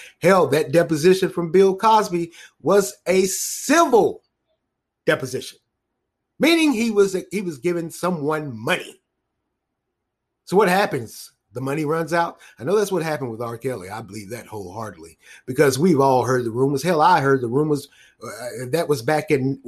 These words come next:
hell, when he first came out, ninety-one and ninety-two about him, you know, having that, uh, <laughs> I, I,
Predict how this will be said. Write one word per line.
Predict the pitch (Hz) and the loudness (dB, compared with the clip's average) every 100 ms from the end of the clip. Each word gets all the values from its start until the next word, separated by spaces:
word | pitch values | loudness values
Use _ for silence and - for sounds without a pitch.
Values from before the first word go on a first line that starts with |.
| - | -2
hell, | - 320 | 0 2
when | 320 | 2
he | 151 | 0
first | - 440 - | 2 0 2
came | 240 254 | 2 4
out, | 254 359 135 | 2 0 0
ninety-one | 196 226 220 240 | 2 4 4 2
and | 233 | 2
ninety-two | 247 294 - 349 | 0 0 2 2
about | 427 113 104 | 2 0 -6
him, | 98 101 _ _ - | -12 -18 _ _ -16
you | 113 | -14
know, | 76 - _ _ _ _ _ _ _ _ _ _ - | -14 -20 _ _ _ _ _ _ _ _ _ _ -8
having | 120 113 98 | -8 -8 -10
that, | 95 95 | -12 -12
uh, | 85 80 78 _ _ _ _ _ - | -12 -12 -14 _ _ _ _ _ -16
<laughs> | - - _ _ _ _ | -12 -14 _ _ _ _
I, | - - | -12 -4
I, | - | -4